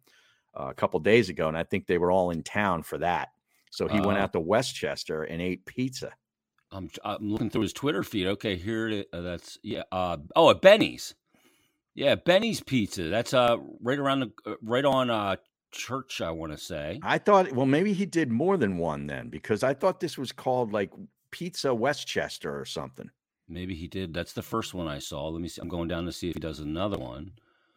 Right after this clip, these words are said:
Speaker 1: But he liked
Speaker 2: Um,
Speaker 1: it. He gave it a good, pretty solid review.
Speaker 2: Yeah, whenever I take Evan to go get the haircut, get the
Speaker 1: Mm-hmm.
Speaker 2: salad trimmed hair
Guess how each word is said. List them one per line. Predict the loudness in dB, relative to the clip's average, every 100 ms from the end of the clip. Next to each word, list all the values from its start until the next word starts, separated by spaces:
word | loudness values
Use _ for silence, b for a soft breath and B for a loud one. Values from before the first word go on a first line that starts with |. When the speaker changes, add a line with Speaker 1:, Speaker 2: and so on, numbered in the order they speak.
| -6
Speaker 1:
But | -2
he | 2
liked | 4 4 2
Speaker 2:
Um, | -4
Speaker 1:
it. |
He | -6
gave | -2 -2
it | -2
a |
good, | -2 -4 -4
pretty | -8 -8
solid | -6 -4 -2 -4
review. | -6 -4 -4 -4 -8 _ 2
Speaker 2:
Yeah, | 6 8
whenever | 8 8 8
I | 6
take | 6 4 6
Evan | 6 6 6
to |
go | 6 4
get | 2
the | 0
haircut, | 4 4 2 -2 -4 -4 -10 _ _ -8
get | -6
the | -4
Speaker 1:
Mm-hmm. | 0
Speaker 2:
salad | 4 6 4 2
trimmed | 0 2 4
hair | 6 4 2